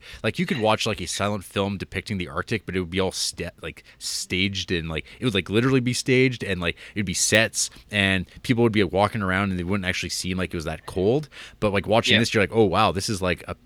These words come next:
Speaker 1: a place that I've never been, a place I'll probably never be." Um, even though I could walk out my front door and it's very similar currently.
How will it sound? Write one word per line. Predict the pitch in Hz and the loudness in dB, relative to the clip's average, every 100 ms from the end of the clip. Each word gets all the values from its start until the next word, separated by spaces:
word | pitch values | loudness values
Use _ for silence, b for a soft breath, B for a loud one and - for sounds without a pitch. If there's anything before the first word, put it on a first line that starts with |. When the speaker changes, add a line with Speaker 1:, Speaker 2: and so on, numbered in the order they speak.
| - | -12
Speaker 1:
a | - | -10
place | - 104 92 | -2 0 0
that | 101 | 0
I've | 87 78 | 0 0
never | 90 101 | 0 0
been, | 87 92 104 - | 2 2 0 -4
a | |
place | - 98 | -6 -4
I'll | 87 | -4
probably | - 101 80 | -4 -4 -4
never | 82 85 76 | -4 -4 -4
be." | - 127 101 101 B B B | 2 2 2 -2 B B B
Um, | 92 90 87 87 92 - | -2 0 0 -2 -4 0
even | 120 110 | 2 4
though | 101 | 4
I | 90 | 2
could | 95 | 0
walk | 90 90 | 0 0
out | 92 | 0
my | 85 | -2
front | 82 95 80 | -4 -6 -4
door | 90 98 90 | 2 4 4
and | 82 | 0
it's | 76 - | -6 -6
very | 90 82 | -4 -2
similar | - 104 107 73 | -2 -2 -2 -6
currently. | - 87 82 85 90 | -6 -4 -4 -2 -2